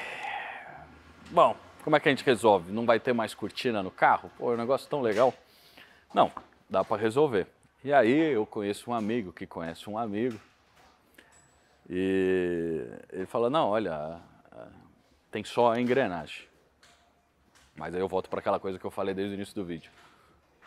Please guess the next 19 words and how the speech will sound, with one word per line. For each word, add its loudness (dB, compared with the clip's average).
Nunca -4
é -2
simples, -14
certo? -6
Nunca -4
é -2
só 0
a -2
engrenagem. -6
A 4
gente -4
veio 4
aqui, -4
desmontou, -2
limpou, 2
olha 0
toda 2
a 2
sujeira 0